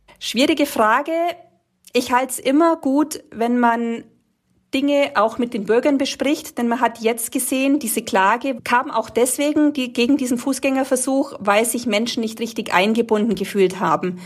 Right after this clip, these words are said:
Und ich glaube, man kann sowas diskutieren lassen.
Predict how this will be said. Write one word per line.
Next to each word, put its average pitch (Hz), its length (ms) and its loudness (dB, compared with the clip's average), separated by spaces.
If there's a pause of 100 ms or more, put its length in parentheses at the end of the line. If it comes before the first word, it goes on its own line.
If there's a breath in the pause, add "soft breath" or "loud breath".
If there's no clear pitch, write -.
(480 loud breath)
Und 220 300 2 (760)
ich - 160 -2
glaube, 214 320 2
man 277 100 -2
kann 262 220 2
sowas 226 340 0
diskutieren 233 680 -2
lassen. 214 340 0